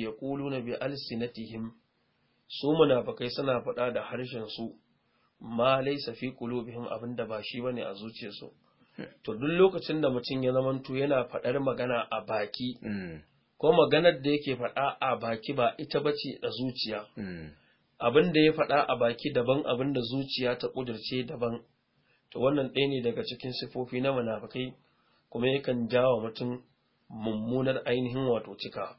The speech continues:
Speaker 2: Subhanallah.
Speaker 1: Da haka ana muta-, buƙatar mutum ya zamanto mai gaskiya a aƙidarsa,
Speaker 2: Mm.
Speaker 1: mai gaskiya a maganganunsa, sannan mai gaskiya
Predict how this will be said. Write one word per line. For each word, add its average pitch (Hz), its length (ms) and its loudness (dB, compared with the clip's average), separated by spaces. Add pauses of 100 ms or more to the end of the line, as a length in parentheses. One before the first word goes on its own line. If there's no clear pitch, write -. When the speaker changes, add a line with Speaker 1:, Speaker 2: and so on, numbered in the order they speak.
Speaker 2:
Subhanallah. - 540 -16
Speaker 1:
Da 196 80 -4
haka 147 240 2
ana 139 200 6
muta-, 135 440 2
buƙatar 123 500 0
mutum 117 280 -4
ya 110 100 -2
zamanto 123 480 2
mai 113 180 -4
gaskiya 131 400 -2
a 107 200 0
aƙidarsa, 113 640 -8
Speaker 2:
Mm. 85 420 -10 (720)
Speaker 1:
mai 113 180 -4
gaskiya 135 480 2
a 120 80 0
maganganunsa, 117 840 -2 (560)
sannan 123 340 0
mai 117 200 -2
gaskiya 127 520 0